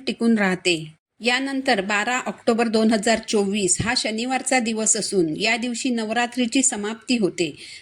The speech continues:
हा दिवस आपण दसरा म्हणून साजरा करतो. या दिवशी सरस्वती पूजन केले जाते. या दिवशी घट हलवले जातात. या दिवशी देवीची तळी भरली जाते. देवीची आरती करून पुरणपोळीचा नैवेद्यही दाखवला जातो. या दिवशी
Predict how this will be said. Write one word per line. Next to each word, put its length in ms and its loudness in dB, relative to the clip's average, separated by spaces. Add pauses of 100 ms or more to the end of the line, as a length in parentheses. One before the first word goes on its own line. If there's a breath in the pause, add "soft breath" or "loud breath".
हा 120 0
दिवस 320 -2
आपण 300 2
दसरा 360 2
म्हणून 280 2
साजरा 460 2
करतो. 460 -4 (300 loud breath)
या 180 2
दिवशी 540 -2
सरस्वती 560 0
पूजन 420 2
केले 260 2
जाते. 440 0 (120)
या 160 2
दिवशी 360 -2 (100)
घट 280 2
हलवले 400 2
जातात. 380 -2 (340)
या 160 -4
दिवशी 300 -4
देवीची 460 0 (120)
तळी 240 2
भरली 320 -2
जाते. 460 -2 (320 loud breath)
देवीची 480 0 (100)
आरती 340 0
करून 360 2
पुरणपोळीचा 760 2
नैवेद्यही 580 2
दाखवला 520 -2
जातो. 420 -2 (320)
या 160 0
दिवशी 380 -2